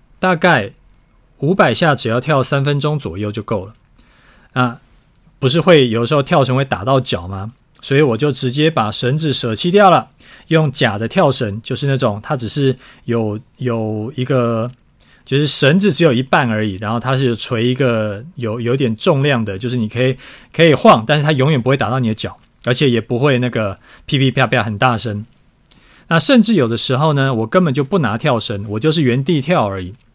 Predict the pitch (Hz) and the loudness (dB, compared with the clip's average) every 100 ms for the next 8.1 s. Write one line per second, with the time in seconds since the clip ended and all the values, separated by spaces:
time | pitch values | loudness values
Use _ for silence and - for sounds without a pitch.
0 | _ _ - _ - 127 113 160 147 151 | _ _ -20 _ -4 -2 0 0 0 2
1 | 160 113 107 139 95 - 117 135 - _ | 0 0 -2 -4 -4 -6 -2 -2 -4 _
2 | - - - _ _ 143 131 269 247 240 | -20 -20 -20 _ _ -4 0 4 6 6
3 | 247 170 139 135 202 127 101 101 107 104 | 4 2 0 2 2 4 0 -4 -4 -6
4 | - _ _ - 147 120 123 139 - 135 | -10 _ _ -2 0 2 4 4 2 0
5 | 139 135 135 135 123 90 107 95 - _ | 0 0 0 -2 -4 -6 -6 -8 -14 _
6 | _ - 269 170 175 175 180 156 160 139 | _ 0 4 4 4 2 2 2 2 0
7 | 123 127 135 127 127 95 117 113 117 117 | 0 -2 -2 -2 -2 -2 -4 -2 -2 -6